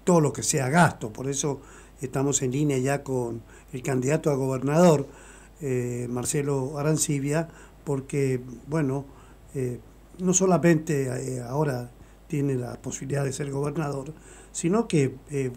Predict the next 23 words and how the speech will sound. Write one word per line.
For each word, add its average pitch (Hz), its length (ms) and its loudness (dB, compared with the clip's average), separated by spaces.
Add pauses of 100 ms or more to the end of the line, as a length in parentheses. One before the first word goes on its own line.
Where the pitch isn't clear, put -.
(100)
fue 151 420 0 (400)
titular 139 580 -2
de, 120 240 -8 (800)
de, 127 280 0
eh, 127 420 -2
del 131 180 -2
organismo 139 540 4
que, 123 220 -6 (1000)
que 127 400 -2 (100)
regula 156 460 6
el 127 80 2
funcionamiento 131 960 -2 (460)
de, 120 240 -4
del, 120 200 -8 (460)
de 135 100 -6
la 123 100 -8
actividad 135 340 -6
de 139 100 -2
los 127 200 -6
abogados, 143 680 6
y - 20 -2
creo 185 280 -6
que, 143 200 -2